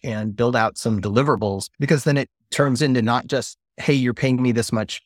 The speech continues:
for my time." I don't wanna sell my time, even though it's very cool to get paid to talk.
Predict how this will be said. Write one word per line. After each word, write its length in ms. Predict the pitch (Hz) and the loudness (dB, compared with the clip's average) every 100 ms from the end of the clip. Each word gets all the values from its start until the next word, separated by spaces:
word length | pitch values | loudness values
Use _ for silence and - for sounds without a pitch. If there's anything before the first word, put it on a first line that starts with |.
| _ | _
for 140 | 120 | 0
my 180 | 110 101 | 0 -2
time." 420 | - 107 104 151 | -4 -4 -2 -4
I 40 | - | -2
don't 60 | 196 | 0
wanna 140 | 240 | 0
sell 180 | 240 - | 0 0
my 200 | 131 90 _ _ | 0 -6 _ _
time, 420 | - 104 92 - - | -12 -8 -8 -10 -6
even 140 | 135 | 0
though 80 | 143 | 0
it's 80 | 107 | 0
very 200 | 131 131 | -2 -4
cool 200 | - 113 | -2 -2
to 60 | |
get 160 | 123 - | -2 -2
paid 180 | 113 95 | -2 -2
to 80 | 101 | -4
talk. 340 | - - - | -6 -8 -16